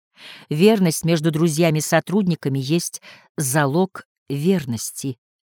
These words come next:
иерархии. Нуклеус из двух-трёх сотрудников может явить самую мощную опору великими делами. Урусвати правильно сказала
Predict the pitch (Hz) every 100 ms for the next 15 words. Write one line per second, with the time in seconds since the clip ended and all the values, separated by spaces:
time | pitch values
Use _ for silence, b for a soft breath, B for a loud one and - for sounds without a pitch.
0 | _ _ _ 147 151 156 180 - - 107
1 | - _ _ _ _ _ B B B -
2 | 202 311 285 160 120 117 - - - 208
3 | 180 185 214 - 202 196 - 196 214 240
4 | 190 - 151 B B B 175 208 214 202
5 | 208 208 - b _ - - 226 233 226
6 | 214 208 180 - 156 151 - 147 - 151
7 | 139 139 b b 139 143 139 123 135 135
8 | 123 127 123 117 117 - _ _ - 131
9 | 123 - 139 175 220 226 - 170 156 151
10 | 151 - - 139 139 135 131